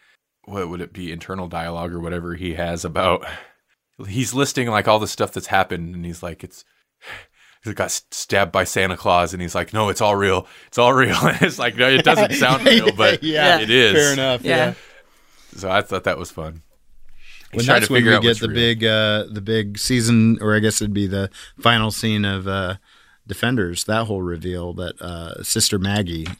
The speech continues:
Speaker 2: is the one that finds him and takes him in.
Speaker 3: And is his mom?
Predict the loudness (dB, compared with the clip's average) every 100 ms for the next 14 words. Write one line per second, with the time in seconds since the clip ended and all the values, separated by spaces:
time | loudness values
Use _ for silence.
0 | -12 -12 -8 -8 -8 -8 -6 -6 -6 -8
1 | -6 -2 0 0 -2 -6 -6 -8 -10 -16
2 | -20 _ -4 -2 -2 -2 -2 -4 -6 -12
3 | _ _ _ -6 -2 0 0 -2 -4 -10
4 | -10 -4